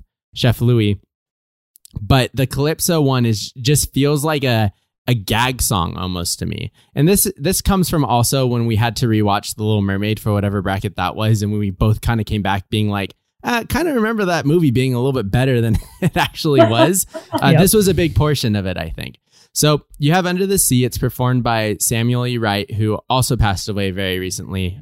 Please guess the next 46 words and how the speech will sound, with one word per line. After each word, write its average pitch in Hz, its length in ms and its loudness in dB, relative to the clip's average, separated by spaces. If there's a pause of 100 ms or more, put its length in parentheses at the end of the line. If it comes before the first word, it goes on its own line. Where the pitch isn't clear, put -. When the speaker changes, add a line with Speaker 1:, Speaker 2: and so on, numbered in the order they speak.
Speaker 1:
uh, 92 180 0
in 95 80 -4
twenty 101 260 -2
twenty-one. 104 540 -2 (920)
Uh, 123 380 0
it 131 140 -2
won 151 420 2
an 131 100 -2
Oscar 156 580 0
for 127 300 0
the 113 80 -2
Best 117 260 -2
Original 107 400 -2
Song 135 640 0
that 165 180 -4
year, 165 420 0
the 117 100 -2
first - 320 0
one 123 260 0
for 117 140 -2
Disney 107 380 0
since 113 360 -2
Chim 131 300 2
Chim 131 260 2
Cheree 110 560 0 (280)
from 117 160 2
Mary 104 220 2
Poppins, 107 480 -2
which 110 160 -6
is 104 200 -4
Speaker 2:
Dang. 151 240 4
Speaker 1:
very 151 280 2
interesting. 147 520 -4 (400)
Uh, 113 60 0
and 117 200 2
it 127 40 2
won 131 180 0
a 127 80 -2
Grammy 110 360 -2
for 113 120 -6
Best 101 260 -4
Song 107 300 -2
Written 113 240 -6
for 104 160 -8
Visual 120 340 2
Media. 104 520 0